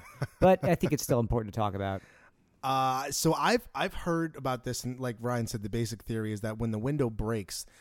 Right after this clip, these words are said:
Speaker 1: the tape will hold it in place, so that way you have more chunks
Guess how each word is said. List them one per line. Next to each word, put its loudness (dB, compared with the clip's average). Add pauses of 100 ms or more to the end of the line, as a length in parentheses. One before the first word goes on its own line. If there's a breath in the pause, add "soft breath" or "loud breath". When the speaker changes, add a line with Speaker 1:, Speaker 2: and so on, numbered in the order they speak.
(140 soft breath)
Speaker 1:
the -10
tape -6
will -4
hold -4
it -2
in -6
place, -4
so -4
that -2
way -4 (320 soft breath)
you -4
have -4
more 0
chunks -2